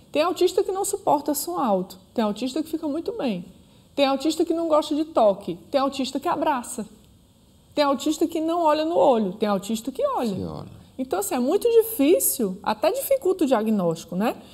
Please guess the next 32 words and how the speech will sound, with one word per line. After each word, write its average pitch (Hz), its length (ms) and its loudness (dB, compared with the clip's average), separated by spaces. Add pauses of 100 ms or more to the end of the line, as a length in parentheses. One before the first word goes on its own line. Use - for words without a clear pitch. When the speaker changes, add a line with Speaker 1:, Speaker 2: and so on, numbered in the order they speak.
(200)
Speaker 1:
Mas 220 140 -2
é 262 80 4
muito 302 400 0
difícil 277 500 0
você 277 320 0
colocar 202 480 -2
como 269 200 -4
sendo 277 280 -2
um 339 60 -6
padrão, 339 480 -2
não 208 160 0
existe. 330 400 -2
Tanto 254 280 0
é 302 160 2
que 214 300 0 (260)
o 240 100 4
nome 285 260 4
é 269 60 2
transtorno 269 960 2 (260)
do 254 80 2
espectro 254 640 0
Speaker 2:
Do 392 120 0
espectro - 400 -4
Speaker 1:
do 254 40 0
autismo, 285 380 -4
Speaker 2:
autista. 180 260 -8
Speaker 1:
porque 254 220 -2
é 285 40 0
um 370 200 2
leque 302 380 2
de 214 120 -2
opções 185 800 -8